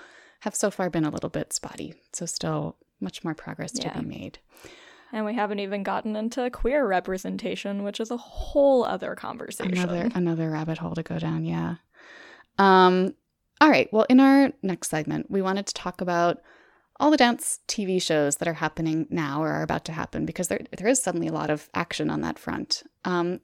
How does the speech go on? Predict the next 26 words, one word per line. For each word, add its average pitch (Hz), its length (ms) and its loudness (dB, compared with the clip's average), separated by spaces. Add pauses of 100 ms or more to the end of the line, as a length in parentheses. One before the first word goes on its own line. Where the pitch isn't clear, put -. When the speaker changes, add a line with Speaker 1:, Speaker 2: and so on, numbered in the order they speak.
(180)
Speaker 1:
some 214 240 0
of 220 80 0
this 220 340 0
is 160 320 -4
all 151 120 -8
too 147 220 -4
welcome 226 380 2
news, 285 320 8
given 170 400 0
how 175 220 -4
hungry 180 420 -4
we 214 120 2
are 202 140 0
<laughs> 214 40 -4
for - 180 -2
good - 260 -2
dance - 280 -6
content - 440 -4
that - 120 -6
we 156 100 -2
can 175 160 -8
watch - 260 -6
from - 160 -6
a 202 40 -4
screen. 175 540 -2 (540)
Um, 185 380 4